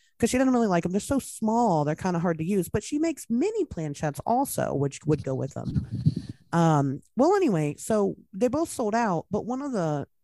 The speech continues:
people that bought them was probably, it was a girl. She probably, eh, she was no younger than twelve, but no older than fourteen. Um, and it was, it was kinda really wholesome because she, um, you know, tells us she wanted to buy it.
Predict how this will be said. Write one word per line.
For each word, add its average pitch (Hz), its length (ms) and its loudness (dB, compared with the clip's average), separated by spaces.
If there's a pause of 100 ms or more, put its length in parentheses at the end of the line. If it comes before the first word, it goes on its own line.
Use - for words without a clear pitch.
(260)
people 226 220 -6
that - 200 -6
bought 269 320 0
them 135 440 0
was 202 120 -4
probably, 320 500 -2
it 214 80 -2
was 254 100 -4
a 277 40 -6
girl. 339 400 0
She 392 220 -2
probably, 339 380 -2 (180)
eh, 277 160 -6
she 285 100 -4
was 294 120 2
no 403 200 4
younger 330 240 2
than 226 160 0
twelve, 190 360 0
but 160 100 0
no 170 140 2
older 156 260 0
than 147 140 -4
fourteen. 151 680 -4 (480)
Um, 147 480 2
and 208 80 0
it 226 80 -2
was, - 220 -2
it 240 60 0
was 240 100 -2
kinda 311 260 -2
really 359 200 0
wholesome 262 540 -2
because 175 300 -4
she, 202 460 -4
um, 170 460 -2
you 208 100 2
know, 180 80 0
tells 202 220 0
us 202 60 -4
she - 100 -6
wanted 180 140 -2
to 160 60 -2
buy 185 280 -2
it. 165 260 -2